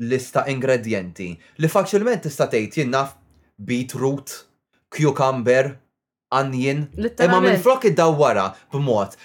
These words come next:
Speaker 1: li nibda nikkwistjona. One,
Speaker 2: Mill-li ma
Speaker 1: nifhimx
Speaker 2: dinja
Speaker 1: il-lingwa
Speaker 2: ġejjin.
Speaker 1: Ingliża. Two, u x'qed ittini apoplesija at that very
Speaker 2: Ejja,
Speaker 1: moment.
Speaker 2: men, u tordna xi ħaġa xtajt, ara, di xi ħaġa mhux tas-soltu, qatt ma provajta, le,
Speaker 1: Eħe,
Speaker 2: dina
Speaker 1: biex imbagħad tkun
Speaker 2: u
Speaker 1: biċċa,
Speaker 2: ġibek
Speaker 1: like,
Speaker 2: biċċa
Speaker 1: biscottina.
Speaker 2: cucumber,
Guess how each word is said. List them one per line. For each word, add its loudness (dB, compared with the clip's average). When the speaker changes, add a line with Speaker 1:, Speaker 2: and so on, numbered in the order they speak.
Speaker 1:
li 2
nibda 2
nikkwistjona. -2
One, 0
Speaker 2:
Mill-li 4
ma 4
Speaker 1:
nifhimx 4
Speaker 2:
dinja 6
Speaker 1:
il-lingwa 6
Speaker 2:
ġejjin. 4
Speaker 1:
Ingliża. -2
Two, 2
u 4
x'qed -2
ittini -2
apoplesija 0
at 0
that 4
very 2
Speaker 2:
Ejja, 6
Speaker 1:
moment. 4
Speaker 2:
men, 2
u 4
tordna 0
xi -2
ħaġa 0
xtajt, -2
ara, 0
di -4
xi -8
ħaġa -2
mhux -8
tas-soltu, -4
qatt -6
ma -6
provajta, -2
le, 2
Speaker 1:
Eħe, 2
Speaker 2:
dina 4
Speaker 1:
biex 2
imbagħad 2
tkun 0
Speaker 2:
u -4
Speaker 1:
biċċa, 2
Speaker 2:
ġibek 4
Speaker 1:
like, 0
Speaker 2:
biċċa 2
Speaker 1:
biscottina. 2
Speaker 2:
cucumber, 4